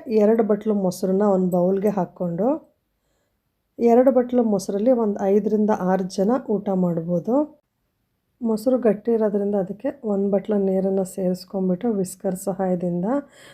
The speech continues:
ಹಾಗೆ ಕೆನೆಯೆಲ್ಲ ತೆಕ್ಕೊಂಬಿಡೋಣ. ಹೀಗೆ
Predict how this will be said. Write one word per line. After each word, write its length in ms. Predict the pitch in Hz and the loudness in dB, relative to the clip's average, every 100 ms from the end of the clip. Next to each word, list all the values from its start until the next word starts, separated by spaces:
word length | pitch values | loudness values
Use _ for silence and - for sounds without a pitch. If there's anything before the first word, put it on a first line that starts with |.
| _ - | _ -4
ಹಾಗೆ 380 | 190 180 233 247 | -2 0 0 -2
ಕೆನೆಯೆಲ್ಲ 600 | - 214 196 190 185 185 247 240 - | -4 -2 0 2 2 2 0 -2 -8
ತೆಕ್ಕೊಂಬಿಡೋಣ. 680 | - 185 - 180 175 170 165 190 254 - _ _ _ _ _ _ _ _ _ _ _ _ _ - | -8 -8 -4 -2 -2 -4 -4 -4 -6 -8 _ _ _ _ _ _ _ _ _ _ _ _ _ -6
ಹೀಗೆ 280 | 208 214 | -4 0